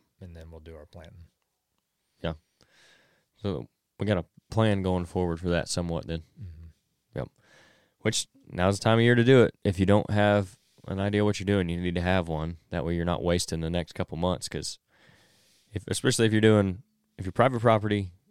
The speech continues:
Speaker 2: if you're working on food plots for killing your deer, now is the time, like, you need to be locked in the next couple of months, because you could really screw yourself come October,
Speaker 1: Oh, yeah.
Speaker 2: November if you don't do things right.
Speaker 1: Yeah.
Speaker 2: Coming up here in April, May, June.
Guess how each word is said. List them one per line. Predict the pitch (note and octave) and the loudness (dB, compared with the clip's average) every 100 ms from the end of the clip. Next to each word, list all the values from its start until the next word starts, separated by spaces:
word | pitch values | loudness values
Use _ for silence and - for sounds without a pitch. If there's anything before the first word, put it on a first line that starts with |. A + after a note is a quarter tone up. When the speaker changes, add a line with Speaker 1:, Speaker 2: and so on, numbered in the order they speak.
| - | -10
Speaker 2:
if | F#2 | -6
you're | F2 | 0
working | G2+ G#2 | 2 2
on | F#2 E2 | 0 0
food | - A2 | 0 0
plots | G#2+ G#2+ G2 | 2 0 0
for | - | -6
killing | - G#2 F#2+ | -4 -2 0
your | E2+ | 0
deer, | F2 G2 G2 F2+ _ _ _ _ _ _ - | 2 2 2 -6 _ _ _ _ _ _ -6
now | F#2 G#2+ A2+ | 0 2 2
is | G2 | 0
the | |
time, | E2+ A2 G#2 F2+ E2+ E2+ _ _ _ _ _ _ _ _ | -4 -2 0 -2 -6 -12 _ _ _ _ _ _ _ _
like, | - - | -10 0
you | |
need | A#2 A2+ | 2 4
to | |
be | A2 A#2+ | 4 4
locked | A2 A2 A#2 | 6 4 4
in | A#2+ | 2
the | A2 | 2
next | G#2 G2+ | 0 0
couple | - G2 | 0 0
of | F#2+ | 2
months, | G#2 G#2 E2+ | 2 2 -2
because | - F#2 F2 | -6 -4 -2
you | |
could | F2+ F#2 | -2 2
really | A2 | 2
screw | F#2 - A#2 | 2 2 2
yourself | F#2+ - F#2 | 2 2 0
come | - F#2 | 0 -2
October, | E2 - G2+ F2 E2 - | -2 0 0 0 -4 -8
Speaker 1:
Oh, | G#2+ | -14
yeah. | F2+ D#2+ - | -14 -12 -2
Speaker 2:
November | F#2+ F#2+ G2+ F2 | 0 2 2 2
if | E2 - | 0 -2
you | |
don't | F2+ F2+ - | 0 0 0
do | F2+ | -2
things | F2 D#2+ E2+ | -2 -4 -2
right. | F2+ E2+ - _ _ | -2 -2 -6 _ _
Speaker 1:
Yeah. | - - _ _ - | -20 -20 _ _ -2
Speaker 2:
Coming | F2+ E2+ | 0 2
up | E2+ | 0
here | - F2 | 0 -2
in | E2+ D#2+ | -2 -2
April, | F2+ F2 E2 | -4 -4 -4
May, | E2 D#2+ D#2 D2+ - | -2 -2 -2 -8 -12
June. | F2 E2 D2+ | -6 -4 -6